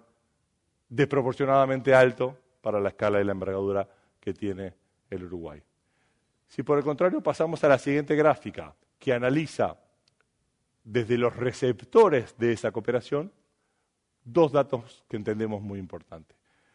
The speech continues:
Por un lado, vemos una diferencia muy significativa en que ese dato de los seis principales países receptores de cooperación. En el anterior decíamos, los seis principales oferentes de cooperación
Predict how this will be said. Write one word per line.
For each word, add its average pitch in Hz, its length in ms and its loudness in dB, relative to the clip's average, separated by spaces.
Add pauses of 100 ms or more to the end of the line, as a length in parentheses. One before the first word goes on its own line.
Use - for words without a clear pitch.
(260)
Por 139 140 2
un 143 120 4
lado, 185 420 4
vemos 151 440 0
una 147 120 0
diferencia 135 560 -2
muy 196 300 0
significativa 147 920 2 (380)
en 165 320 0 (1160)
que 135 500 0
ese 160 240 -2
dato 156 260 6
de 143 260 4 (420)
los 135 220 -2
seis 156 200 2
principales 135 720 4
países 123 560 2
receptores 120 540 -4
de 117 100 -6
cooperación. 95 580 -10 (560)
En 123 120 -2
el 131 100 4
anterior 143 340 4
decíamos, 117 540 -2 (560)
los 98 280 -6
seis 135 280 0
principales 117 760 -2
oferentes 113 580 -4
de 117 80 -8
cooperación 113 600 -6